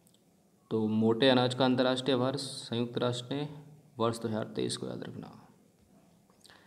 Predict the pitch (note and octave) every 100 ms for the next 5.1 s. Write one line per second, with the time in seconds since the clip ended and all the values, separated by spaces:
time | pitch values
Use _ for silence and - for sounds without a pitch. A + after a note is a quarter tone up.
0 | _ _ _ _ _ _ _ _ _ D3+
1 | C#3+ - - - E3 D#3+ - - - -
2 | - - _ _ _ _ _ _ _ -
3 | - A#2 C3 D3 C#3+ D#3 C#3+ D#3 D#3 D#3+
4 | C3 C3 C#3 B2 A#2 A#2+ A#2 G#2+ A2 -